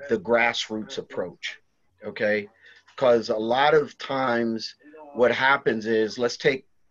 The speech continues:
Pittsburgh, for example. Someone gets killed,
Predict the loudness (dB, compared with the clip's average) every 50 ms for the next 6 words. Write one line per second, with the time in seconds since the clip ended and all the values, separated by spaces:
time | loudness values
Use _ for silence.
0 | _ -20 -20 -20 -20 _ _ _ _ _ _ _ _ -4 -4 -4 -4 -4 -4 -2
1 | -2 -2 -4 -6 -10 -10 -8 -10 -10 -10 -10 -10 -10 -10 -16 -18 -20 -20 -20 _
2 | _ -20 -20 -20 -20 -20 -20 -20 _ _ _ _ _ -16 -6 -2 0 0 2 2
3 | 0 0 0 -2 -2 -2 -2 -6 -10 -10 -12 _ _ _ -6 0 2 6 6 8
4 | 6 6 4 0 -4